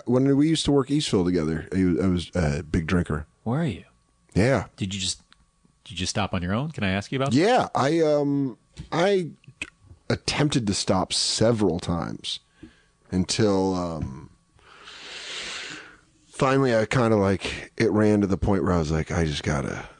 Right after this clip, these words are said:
Speaker 1: stop drinking." It was affecting, like, I was getting kinda drunk before I went on stage.
Speaker 2: Oh, really?
Speaker 1: Yeah, and that was, like, that was really scary doing that. 'Cause I used to have a couple drinks before I'd go on, and it was always fine.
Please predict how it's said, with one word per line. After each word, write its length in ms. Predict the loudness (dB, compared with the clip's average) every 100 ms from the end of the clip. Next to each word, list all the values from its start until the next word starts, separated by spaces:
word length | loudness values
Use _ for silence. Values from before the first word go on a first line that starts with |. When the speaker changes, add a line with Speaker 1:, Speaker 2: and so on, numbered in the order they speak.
| _ _
Speaker 1:
stop 440 | -8 -2 0 -2 -4 _ _ -10
drinking." 480 | -4 -4 -4 -14 -18 _ 0
It 100 | 2
was 160 | 2
affecting, 460 | 0 0 -2 0 -2
like, 200 | -2 0
I 40 |
was 120 | 0 2
getting 240 | 0 0
kinda 260 | -2 0 0
drunk 340 | 0 -2 -2
before 180 | -2 0
I 40 | 2
went 140 | 2
on 120 | 0
stage. 400 | -2 -2 0 -2
Speaker 2:
Oh, 220 | -2 -4 -4
really? 240 | -6 -8 -4
Speaker 1:
Yeah, 260 | 0 0 0
and 100 | 0
that 200 | -2 0
was, 200 | -2 0
like, 260 | -2 -4 -10 -14 -10 -2
that 120 | 0
was 180 | 0 -4 -8
really 360 | -2 2 2 0
scary 480 | -2 -2 -2 -6 -12 _ _ _ _ -14
doing 240 | -4 -4 -4
that. 180 | -10 -14 -20 -12
'Cause 120 | -2
I 40 | 0
used 120 | 2
to 60 | 0
have 60 |
a 40 | 0
couple 200 | 0 0
drinks 240 | 0 0
before 240 | 0 -2
I'd 80 | 0
go 160 | 2 2
on, 140 | 2
and 120 | 0
it 60 | 0
was 120 | 0
always 220 | 2 2 0
fine. 500 | 0 0 -2 -6